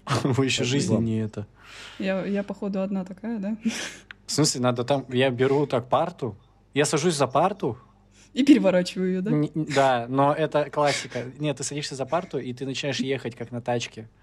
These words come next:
Speaker 1: Просто неся
Speaker 3: Ё-моё.
Speaker 1: её по-, на карта-, на корточках.
Speaker 3: Там же коленки умрут.
Speaker 1: Да, у тебя с коленкой точно проблемы какие-то.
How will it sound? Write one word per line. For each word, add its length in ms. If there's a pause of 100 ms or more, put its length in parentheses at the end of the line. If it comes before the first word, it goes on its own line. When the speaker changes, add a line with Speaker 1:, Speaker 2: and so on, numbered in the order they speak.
(520)
Speaker 1:
Просто 320
неся 380
Speaker 3:
Ё-моё. 60
Speaker 1:
её 180
по-, 180 (180)
на 160
карта-, 380
на 140
корточках. 680 (1160)
Speaker 3:
Там 180
же 420
коленки 380
умрут. 280 (680)
Speaker 1:
Да, 460 (260)
у 80
тебя 220
с 80
коленкой 400
точно 320
проблемы 500
какие-то. 380